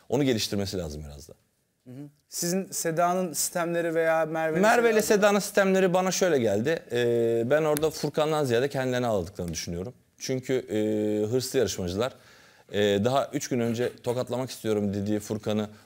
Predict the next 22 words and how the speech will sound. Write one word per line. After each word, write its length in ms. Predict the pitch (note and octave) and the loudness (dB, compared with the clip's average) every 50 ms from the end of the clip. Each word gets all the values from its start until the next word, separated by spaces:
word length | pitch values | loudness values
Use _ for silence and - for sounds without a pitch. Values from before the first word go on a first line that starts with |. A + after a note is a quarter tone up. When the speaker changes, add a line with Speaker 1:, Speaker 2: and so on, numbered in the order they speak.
| - | -8
Speaker 1:
bugün 340 | - A2 A2 A#2+ A#2 A2 A2+ - - - - G#2 G#2 | -4 -2 -2 0 -2 -2 -4 -10 -16 -10 -10 -8 -4
potaya 280 | - A#2 A2 A#2+ A2+ | -4 -4 0 0 0
gönderiyor 380 | A2 A2 A2+ A#2 A2+ A2+ A2 G2 | 0 0 0 0 0 0 0 0
diye 140 | F#2+ G#2 A2 | 0 0 0
ağladığını 420 | F2+ B2 B2+ A2+ F#2+ F#2+ A2 C3+ | 2 2 2 2 2 0 -2 -2
düşünmüyorum 460 | D3 C#3+ - D3 B2 G2+ F2+ F2 E2+ | -2 -4 -4 -4 -2 -2 -2 -4 -4
ben 120 | E2+ E2 E2 | -6 -6 -8
Merve'nin. 460 | E2 D#2+ D#2+ E2 E2+ G2 B2 D3 D#3+ - _ - - - - _ - | -8 -10 -10 -10 -8 -8 -8 -8 -10 -12 _ -20 -20 -20 -20 _ -4
Ee, 180 | - A2 A2+ A#2 | 0 0 0 0
Seda'nın 540 | A2+ - C3+ C3+ C#3+ C#3 C#3 C#3 C3+ C3 | 2 0 2 2 2 2 2 2 0 0
da 200 | C3 C3 C3 - - - | 0 0 0 -2 -6 -6
bugün 380 | A#2+ A#2+ B2 C3+ C3 A2 - - | -4 -2 -2 -2 -2 -4 -6 -6
çok 220 | - - C3 - | -2 -2 -2 -2
önemli 340 | G#2+ A#2+ B2 B2 B2 C3 C3 | 0 0 0 2 2 2 2
rakiplerine, 640 | B2 A#2+ - - - A#2 A#2 A#2 A#2 A#2 A2+ A2+ A2+ - - - - _ - - _ - | 2 0 -2 -4 -2 2 2 2 2 2 -2 -4 -6 -12 -20 -20 -20 _ -20 -20 _ -4
e, 400 | - G2+ G#2 G2+ G2 F#2+ F#2+ G2 F#2+ | -2 0 2 2 2 0 0 -2 -4
kaybettiği 640 | - A2+ A#2 B2+ B2+ A#2+ A#2 A2+ - - F#2+ E2+ | -2 0 0 2 2 0 -4 -4 -4 -6 -4 -4
için, 220 | D#2 - - F2+ F2 | -4 -6 -8 -8 -4
hatta 300 | G2 A2 A2 - B2+ A#2+ | -4 -6 -4 -2 -2 0
Nefise'ye 540 | A#2 A2+ A#2 A2+ A#2 A#2+ - - B2 A#2+ A#2 | 0 0 -2 -2 -4 -6 -2 0 2 2 2
geçildiği 560 | A2 A2 A2 - - A2 G#2+ A2 B2 B2+ B2 | 0 0 -2 -2 -2 -2 0 0 0 0 0
için, 280 | A2+ - - F2 E2 | -2 -6 -8 -8 -10